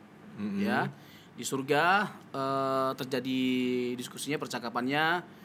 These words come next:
Speaker 2: itu lebih masuk akal, lebih logis, ya. Jadi diizinkan iblis untuk masuk dalam sidang ilahi itu, lalu terjadilah percakapan antara Allah dan, eh, ada juga para malaikat yang disebut sebagai anak-anak Allah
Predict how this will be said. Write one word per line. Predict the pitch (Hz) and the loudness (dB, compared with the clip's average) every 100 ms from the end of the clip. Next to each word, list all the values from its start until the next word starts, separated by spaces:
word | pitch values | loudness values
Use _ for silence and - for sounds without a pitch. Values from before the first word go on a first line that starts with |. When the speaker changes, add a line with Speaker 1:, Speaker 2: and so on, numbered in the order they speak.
| - - - | -20 -18 -6
Speaker 2:
itu | 147 202 | 2 4
lebih | 170 147 147 | 4 2 2
masuk | 139 135 | 0 0
akal, | 127 131 127 139 | 0 4 4 4
lebih | 123 135 | 0 0
logis, | 135 151 156 135 - - - - - | 2 2 2 2 0 -2 -8 -16 -8
ya. | 113 123 127 - - - - - | -2 0 -2 -8 -20 -20 -20 -10
Jadi | - 151 151 | -2 0 0
diizinkan | 131 131 127 147 | -2 0 0 0
iblis | 135 127 143 208 262 - | 0 -2 2 2 0 -2
untuk | 135 143 135 | -2 -2 0
masuk | 123 117 170 | -2 0 0
dalam | - 131 131 | 2 2 2
sidang | 131 - 135 123 123 | 0 -2 0 0 0
ilahi | 139 127 120 123 | -2 0 0 -2
itu, | 127 160 180 208 240 226 - - - - - | -4 0 4 4 2 0 -10 -20 -20 -20 -6
lalu | 113 139 160 165 | -2 2 2 2
terjadilah | 160 131 135 147 - | 0 -2 4 6 6
percakapan | 127 - 120 131 143 | 2 -2 0 2 2
antara | 127 120 123 127 123 123 117 | 2 0 0 4 4 4 2
Allah | - 120 131 139 156 175 208 - - - | 2 2 4 6 6 6 4 -2 -16 -16
dan, | 131 127 127 123 123 127 127 131 | -8 0 4 6 6 6 4 0
eh, | 123 113 120 117 113 | 0 0 2 2 2
ada | - 131 | 2 0
juga | 127 135 151 143 | -2 -2 0 0
para | - 127 123 120 117 110 | 0 -2 0 0 2 0
malaikat | 113 113 113 127 | -2 -2 -2 -4
yang | 113 | -4
disebut | 117 120 123 | -8 -6 -8
sebagai | - 110 107 117 | -8 -8 -4 -4
anak-anak | 110 - 107 - | -4 -4 -4 -2
Allah | 101 98 | -2 -4